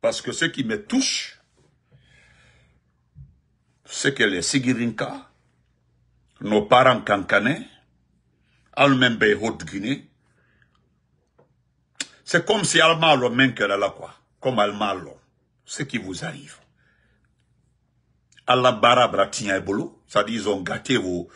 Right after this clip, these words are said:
ils ont, ils ont gâté vos activités. Ils se sont pas limités à gâter vos activités. On fait venir, on récompense.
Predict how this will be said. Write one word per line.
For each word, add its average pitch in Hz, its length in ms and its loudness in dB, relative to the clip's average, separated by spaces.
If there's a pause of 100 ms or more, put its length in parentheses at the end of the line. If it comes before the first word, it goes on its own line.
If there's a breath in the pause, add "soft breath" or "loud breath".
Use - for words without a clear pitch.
(340 soft breath)
ils 107 100 -4
ont, 110 240 4 (160 loud breath)
ils 131 240 2
ont 120 80 6
gâté 143 400 2
vos 101 280 0
activités. - 760 -6 (2000 loud breath)
Ils 294 140 6
se 269 120 2
sont 262 240 4
pas - 300 6
limités 277 360 -2
à 208 180 6
gâter 160 340 -6
vos 120 260 -12
activités. 107 720 -14 (1600)
On 120 160 -6
fait 196 260 0
venir, 131 800 -6 (1160)
on 127 220 -2
récompense. 165 1200 -2